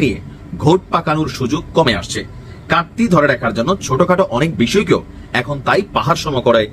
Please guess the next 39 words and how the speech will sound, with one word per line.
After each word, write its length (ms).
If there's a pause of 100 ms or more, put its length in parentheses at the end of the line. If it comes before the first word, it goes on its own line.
(220)
তোলা 200
হচ্ছে। 240
তার 160
মানে 120 (460)
বাইচা 280
গেছে 140
রাষ্ট্রপতি। 440 (760)
অভিশংসনের 560
একটা 140 (540)
আলোচনাও 380
মাঝখানে 340
শুনছিলাম, 340 (360)
কারণ 220
হঠাৎ 220
করে 140
রাষ্ট্রপতির 480
ছবি 240
যে 120
আইনে 220
সরানো 180
হয়েছে 220
সেটা 160
নিয়েও 180
কথা 180
বলা 140
হয়েছে। 220 (520)
তারপরে 260
এখন 180
হঠাৎ 260
করে 160
আমাদের 240
প্রধান 280
উপদেষ্টার 340
উপর 140
প্রেস 180
সচিব 220
যখন 180
এই 100
বক্তব্য 240